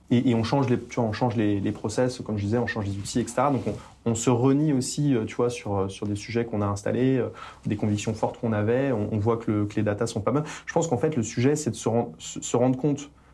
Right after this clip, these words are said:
vite de, que les doutes que tu peux avoir sont avérés et,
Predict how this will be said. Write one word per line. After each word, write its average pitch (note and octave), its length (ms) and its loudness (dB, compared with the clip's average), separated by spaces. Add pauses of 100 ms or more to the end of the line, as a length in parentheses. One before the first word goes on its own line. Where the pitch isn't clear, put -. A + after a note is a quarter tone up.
(360)
vite D#3 500 2 (680)
de, G2+ 640 2
que - 120 -4
les G#2 140 2
doutes C3 420 2
que - 100 -6
tu G2 140 -4
peux A2+ 120 2
avoir A#2 280 2
sont G2 220 -2
avérés A2 320 2 (680)
et, C3+ 340 4